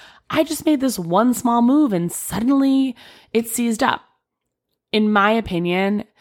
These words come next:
those instances is often when the person's cup is full and then a small thing kind of tips them over the edge into pain or injury or discomfort. So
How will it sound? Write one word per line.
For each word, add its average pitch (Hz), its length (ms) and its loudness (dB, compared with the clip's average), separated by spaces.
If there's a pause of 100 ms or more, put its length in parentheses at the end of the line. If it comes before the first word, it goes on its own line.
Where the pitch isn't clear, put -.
(220)
those 185 480 2
instances 214 640 -2
is - 260 -4
often 208 600 0
when 170 240 0
the 165 80 -4
person's 233 480 -2
cup - 420 -6 (400)
is 165 220 0
full 180 560 -2 (1200)
and 190 220 2
then 175 300 2
a 170 100 0
small 175 520 2
thing 175 500 0
kind 180 200 -4
of 170 120 -4
tips - 280 -8
them 185 160 0
over 165 260 0
the 160 120 0
edge 180 320 2
into 160 200 -6
pain 156 440 -4
or - 200 -8
injury 156 500 -8
or 165 100 -6
discomfort. - 920 -10 (880)
So 196 460 0